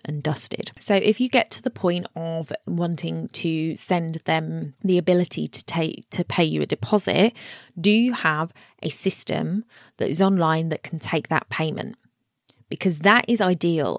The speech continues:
Asking for a bank transfer is safe, it's well known, people know how to do it, but again, it, there's friction in that, because a lot of times people need one of those ridiculous card reader thingies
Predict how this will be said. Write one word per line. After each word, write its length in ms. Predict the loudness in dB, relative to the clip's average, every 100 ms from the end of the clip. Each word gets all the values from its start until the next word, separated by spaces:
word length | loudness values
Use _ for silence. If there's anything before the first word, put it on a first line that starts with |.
| 2
Asking 580 | 2 2 -2 -6 -6 -6
for 260 | 0 2
a 40 | 4
bank 340 | 2 0 -2
transfer 760 | -6 -4 -4 -6 -4 0 2 2
is 220 | 0 -2
safe, 360 | 2 4 4 2 -2
it's 240 | -6 -6 -2
well 200 | 0 2
known, 380 | 0 -2 -4 -8
people 340 | -6 -2 0
know 180 | 2 0
how 180 | -2 -4
to 120 | -2
do 140 | -2
it, 260 | 0 -2 -2 -10 -18 -16 -8
but 460 | 2 6 6 4 _ _ _ -10
again, 320 | 0 2 4
it, 120 | 2
there's 220 | 4 4 4
friction 520 | 0 2 0 0 -2
in 240 | -4 -4
that, 200 | -2 -4
because 280 | -6 -2 -2 0
a 80 |
lot 200 | 2 2
of 100 | 0
times 320 | -6 -4 -4 -4
people 360 | -2 -2 0
need 180 | -2 0
one 100 | 0
of 60 | 2
those 260 | 0 -2 -6 -2
ridiculous 480 | 0 0 0 -8 -6
card 400 | 0 6 6 6
reader 240 | 2 2
thingies 520 | 0 -2 -2 -2 -4